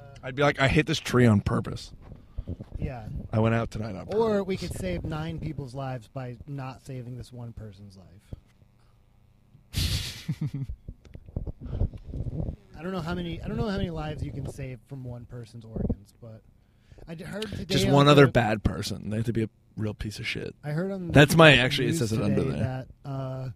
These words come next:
Speaker 1: It says, "Donate this to a fucking asshole."
Speaker 2: in Denver, Colorado today, there was several human heads stolen out of a van. Like, they were being used for, like, medical reasons, and someone stole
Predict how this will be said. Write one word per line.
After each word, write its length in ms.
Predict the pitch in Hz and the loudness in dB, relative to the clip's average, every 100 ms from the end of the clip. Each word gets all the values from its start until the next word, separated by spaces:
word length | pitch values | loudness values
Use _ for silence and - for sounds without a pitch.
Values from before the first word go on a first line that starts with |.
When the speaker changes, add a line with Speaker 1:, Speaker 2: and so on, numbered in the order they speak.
| - - - | -16 -20 -20
Speaker 1:
It 60 | - | -6
says, 140 | 117 | -4
"Donate 320 | 107 117 120 110 | 2 4 4 0
this 120 | 113 | -2
to 100 | 120 | -4
a 60 | 101 | -4
fucking 300 | 117 104 98 | -6 -6 -8
asshole." 500 | 90 104 120 - - | -8 -10 -12 -16 -10
Speaker 2:
in 200 | 165 156 | -8 -8
Denver, 460 | 139 151 170 170 165 | -8 -8 -4 -2 -2
Colorado 800 | 147 160 151 135 127 143 156 160 | -4 -4 -4 -4 -4 -4 -2 -4
today, 520 | 175 175 180 190 185 | -6 -6 -4 -6 -8
there 140 | 156 147 | -8 -6
was 340 | 151 135 - - - - | -6 -8 -12 -14 -14 -14
several 520 | - - 175 170 185 180 | -14 -8 -6 -4 -4 -2
human 440 | 190 180 180 165 | -4 -4 -6 -6
heads 400 | 151 151 151 143 | -8 -10 -10 -10
stolen 500 | - - 151 143 147 147 | -14 -6 -4 -4 -8 -8
out 160 | 147 151 | -8 -8
of 140 | 135 | -8
a 60 | 131 | -10
van. 600 | 113 135 147 135 120 117 - - | -10 -8 -6 -6 -6 -10 -14 -12
Like, 160 | 175 165 | -6 -2
they 80 | 190 | 0
were 120 | 180 | 0
being 300 | 156 190 180 | 0 -2 -2
used 260 | 170 196 - | 0 -2 -2
for, 100 | 196 | -4
like, 180 | 170 131 | -4 -4
medical 680 | 147 151 165 156 147 135 127 - | -6 -6 -4 -2 -2 -4 -8 -12
reasons, 420 | 156 151 139 135 127 | -8 -6 -6 -8 -10
and 100 | 117 | -8
someone 280 | 151 151 | -6 -6
stole 580 | - - 151 151 151 143 | -8 -6 -4 -2 -2 -4